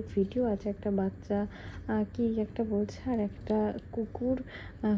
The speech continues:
হচ্ছে, হ্যাঁ, করেছে না, আমি সেটাই জোরে করবো। হ্যাঁ, ও একটু অন্যমনস্ক হয়ে আছে, যদিও খেলা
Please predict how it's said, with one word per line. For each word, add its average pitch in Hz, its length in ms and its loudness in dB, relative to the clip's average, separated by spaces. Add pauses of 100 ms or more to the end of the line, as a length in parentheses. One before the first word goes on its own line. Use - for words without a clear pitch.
হচ্ছে, 208 260 -2 (180)
হ্যাঁ, 196 280 2 (160)
করেছে 240 400 2
না, 339 140 2 (100)
আমি 208 200 2
সেটাই 202 380 0 (420)
জোরে 208 300 6
করবো। 196 360 2
হ্যাঁ, 247 180 2
ও 220 180 2
একটু 196 180 -2 (100)
অন্যমনস্ক 208 580 4
হয়ে 220 300 6
আছে, 202 160 0 (100)
যদিও 208 320 2 (120)
খেলা 196 220 2